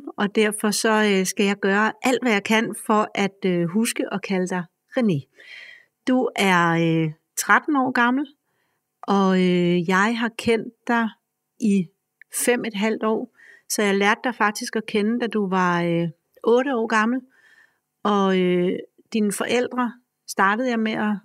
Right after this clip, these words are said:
at snakke med, og de var bekymrede, fordi du var begyndt at,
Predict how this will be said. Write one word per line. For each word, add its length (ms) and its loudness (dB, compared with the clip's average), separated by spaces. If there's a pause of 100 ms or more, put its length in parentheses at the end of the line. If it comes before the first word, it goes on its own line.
(100)
at 100 -2
snakke 360 0
med, 220 -2
og 200 -8
de 140 0
var 360 -2 (280)
bekymrede, 520 -2
fordi 240 -2
du 180 -2
var 140 2
begyndt 420 -2
at, 220 0